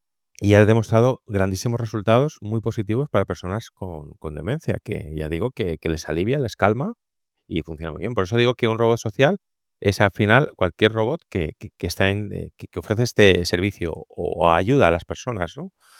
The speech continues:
A través de, de este tipo de interacciones. Y, y, y no, no habría ningún problema. Incluso,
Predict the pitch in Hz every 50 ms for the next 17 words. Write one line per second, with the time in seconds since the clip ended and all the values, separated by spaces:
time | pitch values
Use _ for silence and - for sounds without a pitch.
0 | - - - _ 92 92 - 92 90 92 95 95 98 92 87 87 87 92 92 -
1 | 87 82 90 87 87 87 80 - 73 - - - 95 92 95 95 95 - - _
2 | - 110 101 98 92 90 87 82 78 76 - - - - 98 95 - - 101 107
3 | 110 101 101 98 98 98 104 101 101 107 107 101 95 92 85 76 78 85 104 107
4 | 95 - - - - - _ _ 107 107 - 120 117 110 - 131 123 120 -